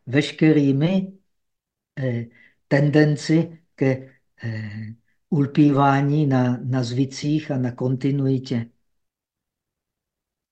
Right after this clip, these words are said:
No a též je užitkové tělo. Buddha má schopnost vytvářet,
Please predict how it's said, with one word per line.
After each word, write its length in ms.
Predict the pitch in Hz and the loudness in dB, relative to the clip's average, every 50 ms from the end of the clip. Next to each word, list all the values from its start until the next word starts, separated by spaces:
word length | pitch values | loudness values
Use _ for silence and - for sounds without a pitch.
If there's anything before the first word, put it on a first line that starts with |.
| _ _ _ _ _ _ _ _ _ _ _ _ _ _ _ _ _ _ _ _ _ _ _ _ _ _ _ _ _ _ _ _ _ _ _ _ _ _ _ _ _ _ _ _ _ _ _ _ _ _ _ _ _ _ _ _ _ _ _ - | _ _ _ _ _ _ _ _ _ _ _ _ _ _ _ _ _ _ _ _ _ _ _ _ _ _ _ _ _ _ _ _ _ _ _ _ _ _ _ _ _ _ _ _ _ _ _ _ _ _ _ _ _ _ _ _ _ _ _ -16
No 80 | 131 - - | -14 -12 -10
a 100 | 131 120 | -8 -2
též 520 | - 151 147 156 156 156 - - - _ _ _ - | 2 4 6 6 4 2 -2 -10 -14 _ _ _ -2
je 180 | 135 131 135 | 0 0 0
užitkové 760 | - 175 139 131 151 165 165 - - 170 165 151 156 156 160 156 | 0 -2 0 4 4 2 2 2 2 4 4 6 6 6 4 4
tělo. 520 | 156 160 156 151 151 151 156 156 156 - _ _ _ _ _ _ _ _ _ _ _ _ _ _ _ _ - - _ _ _ _ _ _ _ - | 4 2 0 2 2 0 0 -2 -4 -8 _ _ _ _ _ _ _ _ _ _ _ _ _ _ _ _ -20 -20 _ _ _ _ _ _ _ -10
Buddha 640 | 117 117 139 143 123 143 127 135 135 131 120 - - - | -4 0 2 2 4 4 4 4 4 2 2 -2 -6 -4
má 380 | 127 127 123 123 113 113 - _ | -2 0 0 0 -2 -4 -8 _
schopnost 880 | - - - - - 139 139 143 151 143 143 143 135 131 - - - - - _ _ _ | -16 -14 -8 -2 -2 -2 -2 -2 -2 0 0 0 0 -2 -6 -12 -16 -20 -20 _ _ _
vytvářet, 880 | - 120 127 127 135 135 135 135 135 131 127 - 131 120 120 - - _ | -6 -4 -4 -4 -2 -2 0 0 0 0 0 -2 -4 -6 -6 -10 -20 _